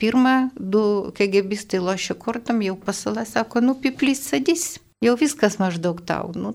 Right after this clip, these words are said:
tai sako, „Gerai.“ Atsisėdo ir taip sako, „Nu, vat,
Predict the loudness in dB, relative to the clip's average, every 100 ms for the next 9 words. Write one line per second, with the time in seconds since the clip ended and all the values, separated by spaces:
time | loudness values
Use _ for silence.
0 | -4 -4 -2 -6 -8 -6 -6 -4 -2 0
1 | 0 -2 -6 -2 -2 -2 -6 -2 0 0
2 | 0 -2 -2 -4 -4 -4 -2 -2 -2 -4
3 | -8 -6 -4 -2 0 0 -2 -4 -4 -6